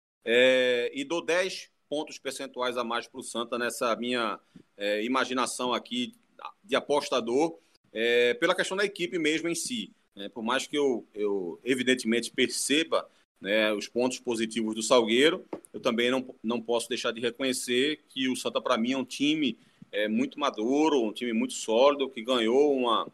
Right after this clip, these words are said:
uma força muito antes do que se imaginava que ele poderia ganhar, né? Com pouco tempo já, já tinha assumido um papel de protagonista no estadual e manteve esse papel durante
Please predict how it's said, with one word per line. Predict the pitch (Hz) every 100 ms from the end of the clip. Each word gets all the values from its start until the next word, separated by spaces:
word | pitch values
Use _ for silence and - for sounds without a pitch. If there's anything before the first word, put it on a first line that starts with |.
| -
uma | 113
força | - - 131 127 131 113 - _ _ _ -
muito | 139 - 160 135
antes | 165 -
do | 123
que | 127 120
se | 110 131
imaginava | 120 120 110 107 117 -
que |
ele | 117
poderia | 110 120 117
ganhar, | 110 110 98 135
né? | 120
Com | - 107
pouco | 123 123 -
tempo | 120 113
já, | 113 110
já | 120 113
tinha | 127 131
assumido | - 127 120 131 120 _ _ _ -
um |
papel | 110 - 127
de | 123
protagonista | 127 117 117 113 113 120 117
no |
estadual | 110 - 117 104 110 151 156 - _ -
e | 120 123 127
manteve | 156 156 - 165 160
esse | - -
papel | 120 - 131
durante | 131 131 127 123 107